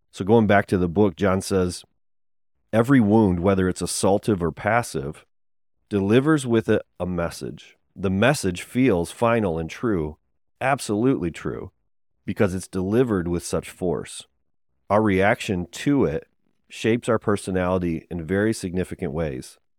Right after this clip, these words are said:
From that flows the false self. Most of the men you meet are living out a false self,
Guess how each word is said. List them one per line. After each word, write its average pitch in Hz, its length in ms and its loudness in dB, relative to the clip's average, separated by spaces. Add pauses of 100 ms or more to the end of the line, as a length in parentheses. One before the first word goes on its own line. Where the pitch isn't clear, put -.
(240)
From 117 440 2
that 85 320 0 (360)
flows 95 440 -2
the 87 120 -4
false 78 360 -2
self. - 560 -6 (440)
Most 98 380 0
of 135 80 -2
the 113 100 0
men 101 220 0
you 101 120 0
meet 80 340 -4
are 87 100 -2
living 92 320 0
out 78 240 -2
a 80 60 -8
false 78 340 -4
self, - 480 -6